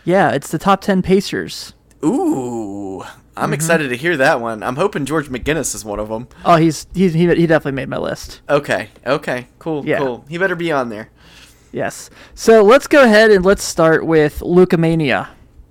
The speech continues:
Speaker 2: Lukamania. Now, w-, this is a guy who is nineteen years old.
Speaker 1: Mm-hmm.
Speaker 2: Nineteen freaking years old. And the numbers, Tim, that he's putting up this season, I mean, it's, I mean,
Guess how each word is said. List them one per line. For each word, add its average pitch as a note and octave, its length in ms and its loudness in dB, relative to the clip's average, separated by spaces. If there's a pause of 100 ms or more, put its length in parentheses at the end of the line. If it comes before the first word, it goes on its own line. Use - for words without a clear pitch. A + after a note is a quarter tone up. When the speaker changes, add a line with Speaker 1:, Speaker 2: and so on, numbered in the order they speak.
(180)
Speaker 2:
Lukamania. C3 1080 -2
Now, C3 160 -2
w-, C3 240 -8
this D3 240 -6
is F3+ 140 -6
a D3+ 80 -4
guy B2 540 0 (560)
who E3 140 -6
is D3 140 -2
nineteen D3+ 340 -2
years B2+ 200 -4
old. F#2 200 -8 (1300)
Speaker 1:
Mm-hmm. C#3+ 160 -2
Speaker 2:
Nineteen D#3+ 680 -4
freaking C#3 400 -4
years A#2 240 -8
old. G#2+ 300 -6 (100)
And C#3 220 -6
the B2+ 80 -6
numbers, F3+ 520 -4
Tim, E3 440 -6
that B2+ 140 -6
he's D3 240 -10
putting C3 240 -8
up A#2+ 140 -6
this C3 160 -12
season, A2 480 -12 (640)
I A#2+ 100 -8
mean, A2+ 440 -12 (640)
it's, - 420 -12 (200)
I C#3+ 80 -6
mean, C#3+ 180 -6